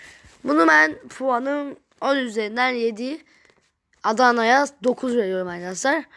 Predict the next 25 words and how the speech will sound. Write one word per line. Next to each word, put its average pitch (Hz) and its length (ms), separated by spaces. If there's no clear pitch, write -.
Bu 285 140
forma 302 500
güzel. 233 540
Ben 220 260
bunu 226 80
da 220 100
sevdim. 220 460
Bunu, 247 380
buna 277 300
da 262 140
on 277 180
üzerinden 220 640
sekiz 262 480
veriyorum. 190 480
Bu - 40
forma 427 600
çok - 600
değişik 254 720
bir 226 120
forma 190 380
olmuş. 220 380
Yani 202 580
görünüşü 269 520
tişört 302 480
gibi. 214 420